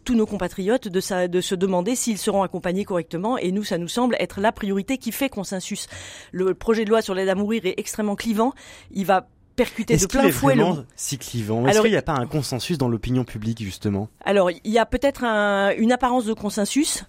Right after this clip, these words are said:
Speaker 1: euh, parce que souvent, quand on pense à ces questions-là, on n'a pas forcément vu tous les enjeux qu'il y a derrière. Euh, là, on propose que l'euthanasie puisse être faite par des proches. Euh,
Speaker 2: On va y venir.
Speaker 1: en sous-entendant que le proche est toujours quelqu'un de bienveillant
Speaker 2: On va y
Speaker 1: et,
Speaker 2: venir.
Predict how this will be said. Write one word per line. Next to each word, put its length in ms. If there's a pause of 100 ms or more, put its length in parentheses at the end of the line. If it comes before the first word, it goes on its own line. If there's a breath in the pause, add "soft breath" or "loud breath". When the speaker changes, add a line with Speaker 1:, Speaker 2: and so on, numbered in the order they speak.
(280 soft breath)
Speaker 1:
euh, 800 (220)
parce 200
que 100
souvent, 320
quand 160
on 80
pense 240
à 60
ces 120
questions-là, 520
on 200
n'a 140
pas 140
forcément 500
vu 220
tous 140
les 180
enjeux 340 (380 loud breath)
qu'il 80
y 20
a 40
derrière. 440 (400 loud breath)
Euh, 140
là, 220
on 160
propose 440
que 100
l'euthanasie 460
puisse 160
être 140
faite 140
par 120
des 80
proches. 380 (500 loud breath)
Euh, 240
Speaker 2:
On 40
va 120
y 20
venir. 140
Speaker 1:
en 140
sous-entendant 580
que 100
le 80
proche 240
est 60
toujours 320
quelqu'un 320
de 100
bienveillant 560
Speaker 2:
On 220
va 80
y 80
Speaker 1:
et, 40
Speaker 2:
venir. 40